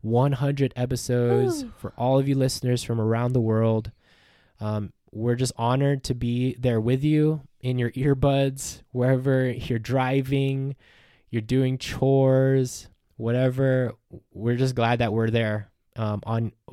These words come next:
Speaker 1: helping you on your journey. And, um, let us know.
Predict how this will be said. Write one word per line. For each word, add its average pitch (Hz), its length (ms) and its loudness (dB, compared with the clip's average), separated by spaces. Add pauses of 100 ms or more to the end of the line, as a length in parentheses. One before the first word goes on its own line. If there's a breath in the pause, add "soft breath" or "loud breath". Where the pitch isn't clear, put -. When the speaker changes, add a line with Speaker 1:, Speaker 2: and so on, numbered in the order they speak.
(180)
Speaker 1:
helping 139 380 0
you 113 140 0
on 104 100 -4
your 101 80 -4
journey. 98 400 -4 (1300 loud breath)
And, 110 320 -2
um, 107 400 0
let 120 180 0
us 160 140 0
know. 165 240 4